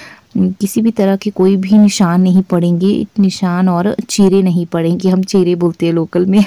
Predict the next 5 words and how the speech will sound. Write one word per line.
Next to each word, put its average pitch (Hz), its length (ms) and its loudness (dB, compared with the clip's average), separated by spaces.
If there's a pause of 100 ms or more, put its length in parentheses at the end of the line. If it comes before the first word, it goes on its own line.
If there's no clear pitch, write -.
(120)
<laughs> 277 260 2 (1200)
तो 277 160 2
अभी, 277 520 2
अ, 277 260 2
शीशा, 233 880 0